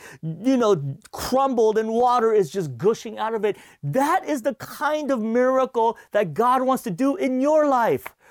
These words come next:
Brothers and sisters, there's nothing impossible for God. Your marriage, your relationship that you feel like it can never be reconciled,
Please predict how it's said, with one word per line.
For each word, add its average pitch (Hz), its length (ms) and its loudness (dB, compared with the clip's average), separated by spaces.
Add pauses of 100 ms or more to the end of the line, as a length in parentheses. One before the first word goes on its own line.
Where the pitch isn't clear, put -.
(120)
Brothers 269 320 0
and 277 100 -2
sisters, 247 540 -4 (180)
there's 233 240 0
nothing 320 760 -2 (140)
impossible 240 1120 -2 (120)
for 247 200 0
God. 220 360 0 (300)
Your 220 220 2
marriage, 240 920 0 (380)
your 247 160 4
relationship 262 960 2
that 233 160 -2
you 240 120 0
feel 269 360 -2
like 240 240 -2
it 233 160 -4
can 226 260 -2
never 285 300 2
be 262 160 -2
reconciled, 214 800 -2